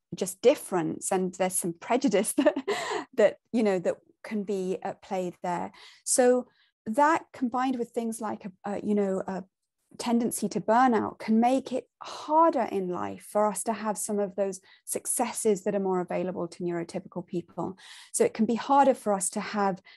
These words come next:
success getting a job because we maybe don't present as, um, professionally as the next person, but actually we might have really excellent credentials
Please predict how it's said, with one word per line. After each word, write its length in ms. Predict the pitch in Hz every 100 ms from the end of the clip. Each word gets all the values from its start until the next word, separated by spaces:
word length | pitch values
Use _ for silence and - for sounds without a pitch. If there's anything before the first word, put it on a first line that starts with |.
| -
success 560 | - - - 277 269 -
getting 360 | 254 247 - 269
a 60 | 196
job 540 | - 233 302 185 - _ - - _ -
because 580 | 240 - 247 233 233
we 120 | 240 240
maybe 240 | 262 277
don't 260 | 285 269 -
present 960 | - 214 175 233 269 262 208 - - - _ _ _ _ _ -
as, 560 | 220 208 202 185 - _ _ _ _ -
um, 360 | 214 202 196 _
professionally 1080 | - 285 - 359 - - 254 190 170 160 175 _ _ -
as 160 | 220 185
the 120 | 214
next 320 | 208 - -
person, 440 | - 185 180 - 180
but 120 | 185
actually 500 | 269 370 - - 190
we 120 | 196
might 240 | 214 208 -
have 240 | 202 185
really 300 | 214 277 330 -
excellent 460 | 240 - - 233 -
credentials 840 | - 196 233 262 - 170 - 175